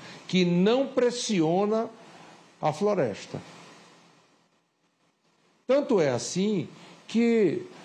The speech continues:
a, a Organização do Comércio Mundial,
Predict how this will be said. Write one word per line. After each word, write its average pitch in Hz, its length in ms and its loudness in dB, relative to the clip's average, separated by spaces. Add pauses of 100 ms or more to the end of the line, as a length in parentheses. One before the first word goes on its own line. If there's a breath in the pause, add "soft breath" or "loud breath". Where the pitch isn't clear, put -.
(140)
a, 151 580 0
a 143 80 -2
Organização 180 1120 0 (120)
do 151 100 -2
Comércio 143 560 -2
Mundial, 131 840 0